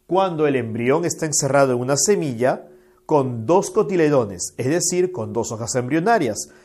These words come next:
Recuerda que los cotiledones sirven como reserva de energía para el embrión. Ahora vamos a hablar de las briofitas. Las briofitas son las plantas terrestres más primitivas, tanto por su anatomía como por su morfología.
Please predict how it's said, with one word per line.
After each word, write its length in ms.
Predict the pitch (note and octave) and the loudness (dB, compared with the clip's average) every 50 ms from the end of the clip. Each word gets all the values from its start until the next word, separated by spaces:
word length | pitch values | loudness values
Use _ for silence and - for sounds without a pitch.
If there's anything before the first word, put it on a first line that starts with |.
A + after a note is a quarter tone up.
| _ - | _ 0
Recuerda 500 | - C4+ C4 C4+ C4+ C4 B3 B3 A#3+ A#3 | 0 0 2 4 4 4 4 4 2 2
que 60 | A#3+ | 0
los 100 | A3+ A3 | 0 0
cotiledones 960 | A3 G#3+ F3 - F3 C#3+ C3+ C#3 E3 F#3+ F#3 F3 F3+ F#3 F#3 F#3 F3+ - - | -2 -4 -4 -2 -2 0 2 4 4 2 2 -2 -4 -4 -4 -6 -8 -8 -4
sirven 500 | - E3+ D#3 D#3+ D3 D#3+ E3+ F3+ F#3+ F#3 | -2 -2 -2 -2 -2 -4 -6 -6 -8 -12
como 460 | - - G3+ F#3+ F#3+ F#3 F#3 F#3+ F#3+ | -8 -6 -4 -4 -2 -2 -2 -2 -2
reserva 500 | F3 C3+ A2 - - - C3+ C3 C3 C3+ | -2 -4 -4 -4 -4 -2 -2 0 0 0
de 80 | C3 B2+ | -2 -2
energía 580 | A#2 A#2 G#2 - - - A#2+ G2+ F#2 F2+ - - _ _ _ _ _ _ - | -4 -6 -10 -12 -12 -12 -10 -10 -10 -12 -16 -20 _ _ _ _ _ _ 2
para 300 | B2+ B2 A#2+ B2 B2+ B2+ | 4 4 6 6 4 2
el 100 | B2+ B2 | 2 0
embrión. 420 | A#2 A2 G#2+ G#2 G2 - - - _ _ _ _ _ _ _ _ | -2 -4 -6 -8 -8 -10 -14 -18 _ _ _ _ _ _ _ _
Ahora 180 | - E3 G3+ A3 | 0 2 4 4
vamos 160 | A3+ A3+ - - | 2 2 2 0
a 40 | F3+ | 2
hablar 160 | D3+ D3+ D3+ | 2 2 2
de 80 | D#3 D#3+ | 4 2
las 100 | D3+ C3 | 2 2
briofitas. 760 | A#2+ B2 A#2 - - C3 A2 G#2 - - - - - - _ _ _ _ _ - - - _ | 2 2 0 0 -2 -6 -8 -8 -10 -12 -10 -10 -10 -12 _ _ _ _ _ -20 -20 -10 _
Las 160 | C3+ C3+ B2+ | -2 0 0
briofitas 600 | B2+ C3+ B2+ A#2+ - G#3+ A3 F3 G3+ G#3 G3 - | 2 2 2 2 0 -2 -2 0 -2 -2 -2 -4
son 120 | - F#3 | -4 -4
las 120 | E3 C3 A#2 | -4 -6 -6
plantas 540 | - - E3+ F3+ F#3 F3+ F3+ - G3 F3+ - | -4 0 2 2 2 2 -2 -4 -6 -4 0
terrestres 680 | E3 C#3+ - B2 B2+ A#2+ - - - C3+ C3+ - - - | 0 0 2 2 0 0 0 -2 -4 -2 -2 -2 -4 -6
más 360 | A2 A2+ A#2+ C3+ D3+ D3 - - | -6 -4 -2 -2 -2 -2 -4 -4
primitivas, 1000 | D3+ D3 D3 D3 C#3+ - - D#3+ D3 B2 G2+ F#2 - - - - - - - _ | -4 -4 -4 -4 -4 -6 -4 -4 -2 -2 -4 -6 -8 -12 -12 -12 -12 -14 -6 _
tanto 420 | E3+ E3 D#3+ D#3+ D#3+ - C3+ - | 2 2 2 2 0 -2 -4 -2
por 160 | - A#2 A2 | -2 -4 -4
su 160 | - - B2 | -2 0 0
anatomía 720 | A#2 A#2+ B2 A#2+ - G3 A3+ A#3 F#3+ C#3 A#2 B2 D#3 F#3 - - | 0 0 0 0 0 0 0 0 -2 -2 -2 -4 -4 -6 -4 -2
como 300 | G3+ F#3 D#3 - - - | -2 0 0 -2 -4 -4
por 200 | C3 B2 A#2 - | -4 -4 -4 -4
su 240 | - F#3+ G#3 A3 | -4 -4 -4 -2
morfología. 920 | G3 G3 F#3+ F3 - - F#3+ F3 E3 D#3+ - E3+ D3 A#2 G2+ F2+ F2+ - - | 0 0 -2 -2 -2 -2 -2 -2 -2 -4 -4 -6 -6 -6 -6 -8 -12 -18 -20